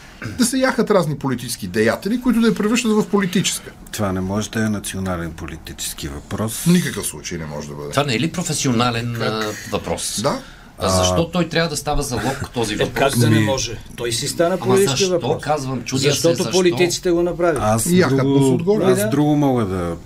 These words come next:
Speaker 2: да, да попитам. Сигурно на бюрото на Хинков има още тридесет такива доклада.
Speaker 3: За други болници?
Speaker 2: Може дори и да са петдесет. Може би всеки министър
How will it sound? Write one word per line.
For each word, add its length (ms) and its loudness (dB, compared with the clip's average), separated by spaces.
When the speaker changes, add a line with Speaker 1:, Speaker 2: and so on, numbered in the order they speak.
Speaker 2:
да, 220 -6
да 120 -6
попитам. 600 -4
Сигурно 420 2
на 140 4
бюрото 440 2
на 120 2
Хинков 480 -2
има 200 4
още 240 -2
тридесет 400 -2
такива 320 -6
доклада. 460 -6
Speaker 3:
За 160 2
други 200 0
болници? 360 -2
Speaker 2:
Може 260 2
дори 240 -2
и 60 -2
да 100 -4
са 140 -6
петдесет. 540 -6
Може 280 2
би 340 4
всеки 400 -2
министър 680 0